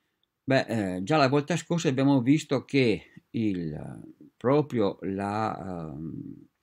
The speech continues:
la legge di Lenz, di Faraday, ci permette di trasformare l'energia meccanica in energia elettrica, energia asso-,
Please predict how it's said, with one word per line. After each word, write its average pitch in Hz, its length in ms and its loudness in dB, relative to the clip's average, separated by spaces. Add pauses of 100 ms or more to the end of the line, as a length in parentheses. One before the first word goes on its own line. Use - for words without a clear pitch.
(500)
la 82 140 -8
legge 101 400 0
di 101 120 -4
Lenz, 90 400 -6
di 98 120 -8
Faraday, 104 580 -2 (480)
ci - 160 -6
permette 156 580 0
di 135 280 4
trasformare 123 1120 0 (380)
l'energia 131 580 2
meccanica 127 720 0
in 156 100 4
energia 147 400 2
elettrica, 143 540 -4
energia 90 340 -4
asso-, 104 220 -10